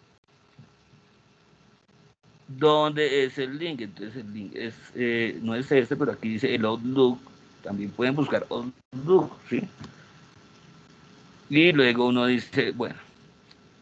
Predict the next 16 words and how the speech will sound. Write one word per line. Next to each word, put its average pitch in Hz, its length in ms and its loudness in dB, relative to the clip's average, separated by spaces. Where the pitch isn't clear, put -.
para 123 160 2
activar, 107 560 -6
ta, 123 160 0
ta, 120 100 -6
ta, 117 120 -8
abrir 120 340 -4
ventana 135 440 0
de 135 280 -4
incógnito. 113 640 -6
Lo 107 120 -8
ideal 107 320 -6
es 110 100 -6
abrir 120 220 0
ventana 120 420 -2
de 120 60 -6
incógnito. 143 640 -2